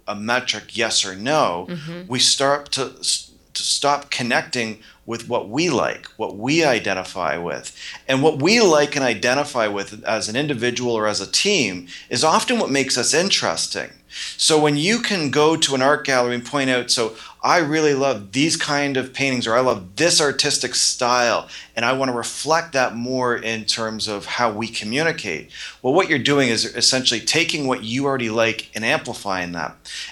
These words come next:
Speaker 1: And when your customer, and what that does is it attracts like-minded customers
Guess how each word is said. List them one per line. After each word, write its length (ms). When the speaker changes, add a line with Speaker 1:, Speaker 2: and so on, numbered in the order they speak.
Speaker 1:
And 260
when 220
your 180
customer, 760
and 180
what 160
that 240
does 220
is 100
it 80
attracts 560
like-minded 800
customers 580